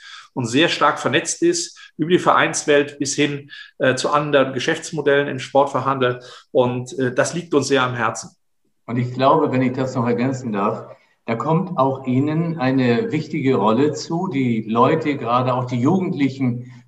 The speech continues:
Speaker 2: wieder dafür zu begeistern, in die Vereine zu gehen, weil ich sehe ein Riesenproblem, auf viele Vereine zu kommen, die vielleicht ganz kaputt gehen, wenn die Kinder und die Jugendlichen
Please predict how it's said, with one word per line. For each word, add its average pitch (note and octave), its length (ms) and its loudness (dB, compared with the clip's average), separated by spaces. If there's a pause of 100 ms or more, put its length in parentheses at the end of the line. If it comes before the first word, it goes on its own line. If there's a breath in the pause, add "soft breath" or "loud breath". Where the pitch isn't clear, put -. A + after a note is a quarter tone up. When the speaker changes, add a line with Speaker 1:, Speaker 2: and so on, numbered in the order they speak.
Speaker 2:
wieder C3+ 260 4
dafür C#3 440 0
zu C3+ 220 -4
begeistern, C3+ 640 2
in D#3+ 160 -4
die D3+ 100 4
Vereine C#3 540 0
zu G2+ 240 -12
gehen, A#2 360 -2
weil A#2+ 280 -2
ich - 280 -12
sehe C#3 440 0
ein B2 440 -4 (120)
Riesenproblem, D3+ 880 2
auf G#2+ 540 -4
viele D#3+ 640 -2
Vereine D3+ 520 0
zu - 280 -4
kommen, A#2 340 2
die B2 60 -2
vielleicht A#2+ 360 -4
ganz C3+ 360 -4 (280)
kaputt F#3+ 420 0
gehen, A#2+ 340 2
wenn B2 360 2
die A#2+ 140 -2
Kinder D3 400 2
und A#2+ 100 2
die A#2 80 0
Jugendlichen B2+ 640 -2